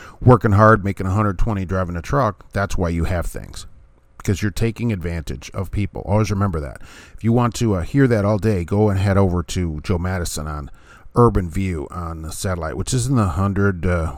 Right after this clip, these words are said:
forty, hundred fifty. I don't remember the number, but you can find it. And he's on there. So it's just something I, I had heard and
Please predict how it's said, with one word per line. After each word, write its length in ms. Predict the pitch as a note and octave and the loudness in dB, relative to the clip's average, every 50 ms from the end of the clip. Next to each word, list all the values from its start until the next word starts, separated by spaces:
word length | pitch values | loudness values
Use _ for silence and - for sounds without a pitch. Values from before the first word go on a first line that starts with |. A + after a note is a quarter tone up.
| - - | -10 -12
forty, 540 | - - - C#2 C#2 F#2 F#2+ F#2 F#2+ F#2 F2+ | -12 -6 -4 -4 -2 0 -2 -2 -2 -2 -2
hundred 240 | F#2 F2 F2 E2+ | -2 -2 -4 -4
fifty. 340 | - - F2 E2+ - E2+ F2 | -4 -6 -6 -6 -6 -6 -6
I 60 | F2+ | -6
don't 120 | G2 E2+ - | -6 -6 -4
remember 240 | F2+ G2+ F#2+ E2+ E2+ | -4 -4 -2 -2 -4
the 100 | D2+ D#2+ | -6 -6
number, 280 | E2+ F2 D#2+ D2 C2+ | -8 -8 -8 -8 -10
but 240 | C2 D2 C#2 - - | -10 -10 -12 -6 -4
you 100 | C3 B2+ | -4 -2
can 160 | - B2 A2 | -2 -2 -2
find 260 | - - E2+ E2+ C#2+ | 0 -2 -2 -2 -6
it. 120 | C2 - _ - - - - - - - _ _ _ _ _ _ _ _ _ _ _ _ - - | -12 -14 _ -18 -20 -20 -20 -20 -20 -20 _ _ _ _ _ _ _ _ _ _ _ _ -20 -12
And 260 | - A2+ G#2+ G2 - _ | -8 -6 -6 -6 -8 _
he's 320 | - - - A#2+ G#2+ F#2 - | -14 -4 -2 0 0 2 0
on 220 | G#2+ F#2 F2 E2 | 0 0 0 -2
there. 280 | F#2 F#2+ D#2+ A#1+ A1+ - - - - | -4 -4 -4 -4 -8 -12 -16 -18 -18
So 420 | - - - - F#3 F3 E3+ C3 - - - - - - | -16 -8 0 4 4 4 4 2 -2 -8 -18 -20 -20 -18
it's 140 | - - - | -12 -2 2
just 160 | F#3 - - | 2 2 4
something 320 | - F#3+ C#3+ - C#3 B2 | 2 2 4 4 2 2
I, 180 | A2+ G2+ G2 E2+ _ - - | 2 0 -2 -4 _ -10 -10
I 140 | E2+ F2+ F2 | -8 -6 -6
had 260 | E2 D#2 A#1 - - | -6 -8 -8 -6 -6
heard 400 | - - C#3+ C3+ A2 G#2+ F#2 - - | 0 2 4 6 6 4 4 0 -4
and 280 | F#2+ F#2+ F#2 E2+ - | -4 -4 -4 -4 -8